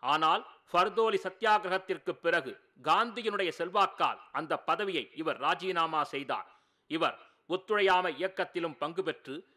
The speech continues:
இரண்டு முறை சிறை சென்றார். ஆயிரத்தி தொள்ளாயிரத்தி முப்பத்தி ஏழில் பம்பாய் மாகாண தேர்தலில் மீண்டும் தேர்வு செய்யப்பட்டார். இந்த சமயம் அவர் பம்பாய் மாகாணத்தின் உள்துறை அமைச்சராகவும் பொறுப்பேற்றார். அந்த சமயத்தில் மாகாணத்தில் எழுந்த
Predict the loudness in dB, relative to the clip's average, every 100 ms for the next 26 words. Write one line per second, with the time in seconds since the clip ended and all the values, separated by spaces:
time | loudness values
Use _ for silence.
0 | _ 0 0 2 0 2 0 0 -2 0
1 | 0 -6 -4 -6 -6 _ _ -2 0 2
2 | -2 -4 -6 -4 0 2 0 -6 -10 -12
3 | -6 -6 -6 -4 -4 -4 -8 _ _ _
4 | -2 2 2 2 2 0 0 0 -2 -4
5 | -2 -4 -6 -10 -10 -8 -4 -6 -4 -4
6 | -2 -2 -2 -4 -4 -6 -4 -6 -6 -10
7 | _ _ -8 -4 -4 -2 -4 -2 -4 -10
8 | _ _ -4 2 4 2 -2 2 2 2
9 | 0 0 0 0 -4 -8 -6 -6 -4 -2
10 | -2 -4 -4 0 0 0 -2 -8 -4 -4
11 | -4 -8 -8 -8 -10 -12 _ _ -4 -2
12 | -4 -4 -4 -4 -4 -8 -10 -12 _ _
13 | 0 2 4 2 2 -2 -4 -2 -2 -4